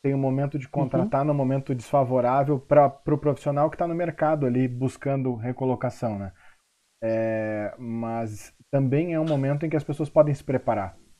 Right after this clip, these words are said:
Speaker 1: né? Como é que eu, como é que eu, Thiago, por exemplo, tô usando o meu tempo agora que, que eu tenho tempo, né, durante a pandemia? Como é que cada um tá usando o seu tempo pra se preparar? Então, eu acho que,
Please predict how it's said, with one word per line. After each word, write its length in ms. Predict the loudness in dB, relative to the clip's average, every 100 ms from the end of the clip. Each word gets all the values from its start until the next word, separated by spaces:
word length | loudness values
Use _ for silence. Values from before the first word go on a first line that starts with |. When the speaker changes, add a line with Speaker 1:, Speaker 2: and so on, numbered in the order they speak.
| _ _ -10
Speaker 1:
né? 140 | -8
Como 180 | -4 -4
é 60 |
que 100 | -2
eu, 140 | 0 -2
como 160 | -2 -4
é 60 | 0
que 120 | 2
eu, 200 | 4 2
Thiago, 420 | 0 0 0 0
por 160 | -4 -4
exemplo, 300 | -2 -4 -4
tô 100 | -4
usando 360 | -2 -4 -2
o 40 | -2
meu 240 | -2 -4
tempo 380 | -4 -4 -4 -6
agora 320 | -4 -2 -2
que, 260 | -2 -4 -4 -12 -20 -20 _
que 80 | 0
eu 120 | 0 2
tenho 320 | 0 0 0
tempo, 520 | -2 -2 -2 -4 -10 -12 -20 _ -6
né, 300 | -4 -2 -4
durante 520 | -4 -2 0 0 -4
a 20 |
pandemia? 600 | -4 -2 0 0 -2 -4 -10 -20 -8
Como 140 | -6
é 40 |
que 120 | -4 -4
cada 360 | -4 0 0
um 220 | 2 -2
tá 120 | 0 0
usando 440 | 2 0 -2 -2
o 60 | -4
seu 200 | -4 -4
tempo 300 | -4 -4 -4
pra 100 | -8
se 100 | -6
preparar? 460 | -8 -4 -4 -4 -6 -18 -20 _ -8
Então, 520 | -6 -2 0 0 2
eu 40 | 2
acho 140 | 0
que, 500 | 0 2 4 4 2